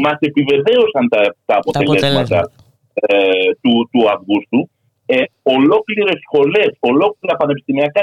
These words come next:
Speaker 1: τμήματα έμειναν κενά, έμειναν χωρίς φοιτητές, γιατί τα παιδιά δεν κατάφεραν να πιάσουν την ελάχιστη βάση εισαγωγής, ε, σε ένα μάθημα, παραδείγματος χάρη, στο σχέδιο για την αρχιτεκτονική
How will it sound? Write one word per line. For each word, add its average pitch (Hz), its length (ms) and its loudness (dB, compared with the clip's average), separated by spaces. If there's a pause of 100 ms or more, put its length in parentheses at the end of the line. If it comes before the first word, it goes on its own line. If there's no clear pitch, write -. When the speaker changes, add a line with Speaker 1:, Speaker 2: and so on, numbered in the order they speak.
Speaker 1:
τμήματα 202 380 -2 (300)
έμειναν 196 420 -2 (400)
κενά, 156 340 0 (120)
έμειναν 180 260 -2 (100)
χωρίς 147 360 0
φοιτητές, 123 420 -2 (520)
γιατί 147 240 0 (120)
τα 190 120 -2
παιδιά 160 260 -2 (100)
δεν 214 160 -4
κατάφεραν 185 560 -2
να 139 100 0
πιάσουν 208 420 -6
την 143 140 -10
ελάχιστη 185 380 -2
βάση 147 180 -2
εισαγωγής, 170 460 -2 (400)
ε, 147 40 0 (260)
σε 156 80 0 (100)
ένα 196 200 -2
μάθημα, 185 400 -2
παραδείγματος 165 580 0
χάρη, 175 220 2 (440)
στο - 140 -2 (140)
σχέδιο 139 480 0 (400)
για 131 160 0
την 123 160 0
αρχιτεκτονική 113 640 -6